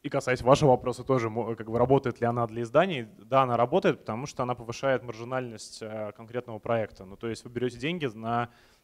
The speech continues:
на производство, на самом деле, то, во-, за счет чего очень сильно вырос в свое время холдинг Look at Media, где Гриша работал. А, то есть по-, поэтому, собственно, все издания вцепились в это, потому что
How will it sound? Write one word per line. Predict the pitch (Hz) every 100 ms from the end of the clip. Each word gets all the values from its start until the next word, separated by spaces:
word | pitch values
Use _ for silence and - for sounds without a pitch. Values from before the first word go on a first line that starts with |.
| -
на |
производство, | 131 123 117 110 -
на | 98
самом | - 107
деле, | 151 165
то, | - 135 131 -
во-, | 113 113
за | 113
счет | 120
чего | - 131 127 117
очень | 120 117
сильно | - 131 123
вырос | 113 131 120
в |
свое | - 113
время | 120 117
холдинг | 110 123 113 110 120
Look | -
at | -
Media, | 113 98 92 90 _ _ _ _ _
где | 104 110 104
Гриша | 107 110 113
работал. | 107 107 98 90 _ _ _ _ -
А, | 110 110 104 104
то | 135
есть | 127 -
по-, | 127
поэтому, | 143 175 156
собственно, | 139 135
все | - 143
издания | 139 131
вцепились | - - 208 208 -
в |
это, | 135 110
потому | - 113 131
что | - - 131 123